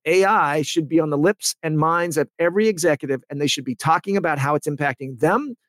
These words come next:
their business, their employees, and their industry. And so that's a perfect example.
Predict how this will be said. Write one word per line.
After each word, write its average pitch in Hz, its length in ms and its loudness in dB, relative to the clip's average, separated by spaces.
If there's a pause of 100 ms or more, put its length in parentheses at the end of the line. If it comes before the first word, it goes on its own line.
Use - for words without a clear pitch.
(140)
their 110 120 -2
business, 208 480 4
their 147 160 -4
employees, 185 680 0
and 147 100 0
their 139 120 2
industry. 147 520 0 (340)
And - 80 -10
so - 120 4
that's 202 120 2
a - 140 -8
perfect 226 360 0
example. 156 520 -4